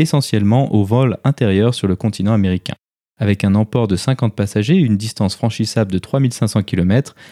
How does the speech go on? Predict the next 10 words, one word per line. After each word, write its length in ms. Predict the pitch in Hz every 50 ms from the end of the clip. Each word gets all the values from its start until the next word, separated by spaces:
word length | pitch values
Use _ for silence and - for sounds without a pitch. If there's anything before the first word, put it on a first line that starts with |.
| - _ -
l'avion 320 | 107 110 110 113 127 117
à 60 | 98
motorisation 800 | 95 101 110 110 - - 104 104 104 98 95 101 95 - - 95
General 340 | 87 92 110 127 123 120 113
Electric 460 | 110 101 101 95 - - - 156 170
s'était 240 | - - 120 - 104
réputé 400 | 98 98 98 - 101 - - 87
fiable 400 | - - - - 147 160 151 139 - -
et 80 | 165
maniable, 460 | 175 156 117 104 98 101 120 139 139